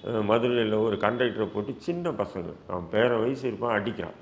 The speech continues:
அதே மாதிரி இங்க பார்த்தீங்கன்னு சொன்னா, கண்ணகி நகர்ல ஒரு போலீஸ்காரனை சின்ன சின்ன பசங்க சேர்ந்து அடி அடின்னு அடிக்கிறாங்க. இது,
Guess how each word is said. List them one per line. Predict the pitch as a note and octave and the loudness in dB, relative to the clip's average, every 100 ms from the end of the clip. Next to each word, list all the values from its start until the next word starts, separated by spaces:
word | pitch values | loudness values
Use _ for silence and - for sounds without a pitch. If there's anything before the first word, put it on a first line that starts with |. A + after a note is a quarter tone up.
| - | -10
அதே | - A#2+ | -4 0
மாதிரி | C#3+ C#3 B2 | 2 4 2
இங்க | B2 B2 | 2 4
பார்த்தீங்கன்னு | A#2+ G#2 A2 G#2+ G#2 G2+ | 4 4 2 -2 -4 -6
சொன்னா, | G#2 A2 | -4 -2
கண்ணகி | G#2 A2 A#2+ B2 G#2+ | 0 0 0 0 0
நகர்ல | G2 G2 G2 G#2 | 0 0 0 0
ஒரு | G2+ G#2 G2+ | 0 -2 0
போலீஸ்காரனை | D3+ D#3+ - A2+ G#2 A#2 G2+ | 2 2 0 0 0 0 -2
சின்ன | C#3 C#3 | -2 -4
சின்ன | B2+ | -2
பசங்க | B2 B2 C3 | -2 -2 -4
சேர்ந்து | A2 A2 A2+ A#2 | -4 -4 -2 0
அடி | F#2 G2+ A2+ | 0 0 -2
அடின்னு | A2 A2 | 0 -2
அடிக்கிறாங்க. | F#2 F2+ E2+ D2+ E2 F#2+ F#2 F#2 | -4 -4 -6 -8 -8 -6 -4 -6
இது, | F2 | -8